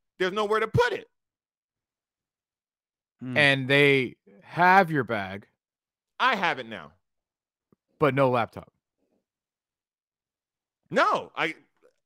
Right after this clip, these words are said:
Speaker 1: listen, man, listen, I'm
Speaker 2: Wait,
Speaker 1: gonna
Speaker 2: wait, wait,
Speaker 1: quote
Speaker 2: wait.
Speaker 1: these people.
Speaker 2: You're saying, wait, wait, hold on. You're saying you gave the bag
Speaker 1: Mm-hmm.
Speaker 2: to the person, they put it where the strollers be at,
Speaker 1: Mm-hmm.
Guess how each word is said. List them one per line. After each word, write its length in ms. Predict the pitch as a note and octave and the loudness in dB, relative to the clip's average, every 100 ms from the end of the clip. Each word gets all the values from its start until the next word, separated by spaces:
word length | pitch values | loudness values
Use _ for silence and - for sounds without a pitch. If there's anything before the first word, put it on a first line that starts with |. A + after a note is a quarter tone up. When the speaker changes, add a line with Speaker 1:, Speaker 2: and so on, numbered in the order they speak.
| _ _ G3 | _ _ -6
Speaker 1:
listen, 320 | F#3+ D3 G#2 | -6 -6 -14
man, 220 | G2+ G2 A2+ _ | -18 -20 -20 _
listen, 220 | B2+ - - | -20 -18 2
I'm 80 | A3+ | 6
Speaker 2:
Wait, 80 | |
Speaker 1:
gonna 80 | B3 | 6
Speaker 2:
wait, 80 | G3+ | 6
wait, 120 | G3 F3 | 4 4
Speaker 1:
quote 100 | F#3+ | 4
Speaker 2:
wait. 80 | F#3+ | 4
Speaker 1:
these 80 | |
people. 140 | - D#3 | 2 -2
Speaker 2:
You're 100 | G3+ | 0
saying, 220 | - A#3 | 4 6
wait, 120 | G#3 | 6
wait, 160 | F#3+ - | 6 4
hold 180 | D#3 F3 | 2 4
on. 120 | A#2+ - _ _ _ _ _ _ - | 2 -6 _ _ _ _ _ _ 0
You're 160 | E3 | 2
saying 360 | F#3+ A3 G3+ F#3 | 2 2 2 0
you 120 | E3+ | -4
gave 400 | B2+ E3 G3 G#3 | 0 4 4 4
the 80 | A#3 | 0
bag 540 | G#3+ F#3 D3+ C#3+ C3 _ _ - | 4 4 2 0 -4 _ _ -20
Speaker 1:
Mm-hmm. 180 | D3 E3 | -16 -6
Speaker 2:
to 200 | G3 F#3+ | -2 2
the 80 | A3 | 0
person, 680 | - A3 F3+ D#3+ C3+ D3+ - _ _ _ _ _ | 2 2 2 0 -4 -6 -14 _ _ _ _ _
they 240 | B2 D#3+ F#3+ | -2 2 2
put 240 | - G#3 | 4 4
it 100 | A3 | 4
where 200 | G3 G#3 | 2 0
the 80 | F#3+ | 0
strollers 520 | - A3+ A#3 G#3 E3 | 0 2 4 4 0
be 240 | A2+ E3 D3 | 2 4 4
at, 240 | C#3 C#3+ _ _ _ D#3 | 2 -4 _ _ _ -12
Speaker 1:
Mm-hmm. 320 | D#3+ D#3+ | -10 -8